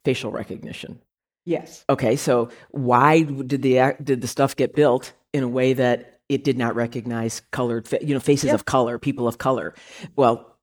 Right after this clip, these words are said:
Speaker 1: the team never thought to test that way. They were all white. And so, you know, I'm, I'm grossly generalizing to, to make a point,
Speaker 2: Yeah.
Speaker 1: right?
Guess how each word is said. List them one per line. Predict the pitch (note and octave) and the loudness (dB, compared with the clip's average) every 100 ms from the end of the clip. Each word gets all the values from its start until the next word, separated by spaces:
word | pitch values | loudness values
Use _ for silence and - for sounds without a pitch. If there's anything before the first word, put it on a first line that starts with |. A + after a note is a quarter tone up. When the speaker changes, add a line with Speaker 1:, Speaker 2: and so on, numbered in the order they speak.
| - | -10
Speaker 1:
the | A#2+ | -4
team | C#3+ B2 | 0 2
never | A#2+ A#2+ | 2 0
thought | B2+ B2+ | 0 -2
to | C3+ | -4
test | - A#3 - - | -2 0 0 -4
that | A#2+ - | -6 -4
way. | A2 E2 - _ - | -6 -6 -10 _ -4
They | A#2 | -2
were | A#2 A2 | -2 -4
all | G#2+ A#2 A#2+ - _ _ | -4 -2 -4 -8 _ _
white. | A#2 D#3 - - - _ _ _ - | -6 -4 -4 -8 -16 _ _ _ -4
And | D#3+ | -2
so, | E3 D3 C#3 - _ | 0 0 -2 -10 _
you | D#3+ | 2
know, | B2+ | 2
I'm, | B2+ A#2+ B2+ | 2 -2 -4
I'm | B2+ - _ _ _ - | -6 -8 _ _ _ -4
grossly | D3+ C#3 B2 | 0 0 -2
generalizing | A#2 A2+ E2 D2 C#2+ - G#2+ | -4 -6 -8 -12 -12 -10 -10
to, | A2+ | -6
to | C3+ | -2
make | B2+ A2+ | -2 -2
a | |
point, | - C3 A2 D#3+ | -6 -6 -6 -2
Speaker 2:
Yeah. | F4+ | 0
Speaker 1:
right? | A#2+ | 0